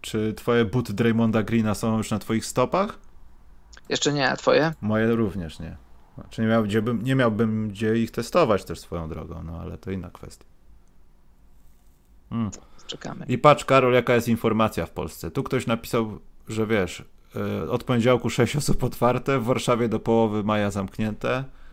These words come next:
Speaker 1: Człowieku.
Speaker 2: To nie ma, nie ma jednolitych przepisów w całej Polsce?
Speaker 1: No.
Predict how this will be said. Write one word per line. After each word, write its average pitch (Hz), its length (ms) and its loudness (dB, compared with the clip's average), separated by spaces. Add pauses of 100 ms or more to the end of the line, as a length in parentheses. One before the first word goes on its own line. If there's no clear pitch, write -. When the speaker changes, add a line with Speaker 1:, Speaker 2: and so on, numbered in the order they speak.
(800)
Speaker 1:
Człowieku. 127 580 0
Speaker 2:
To 196 60 -4
nie 170 60 -2
ma, 170 200 4 (260)
nie 165 120 2
ma 170 120 4
jednolitych 160 420 0
przepisów 156 400 -4
w - 40 -12
całej 151 180 4
Polsce? 151 400 0 (680)
Speaker 1:
No. 110 220 -6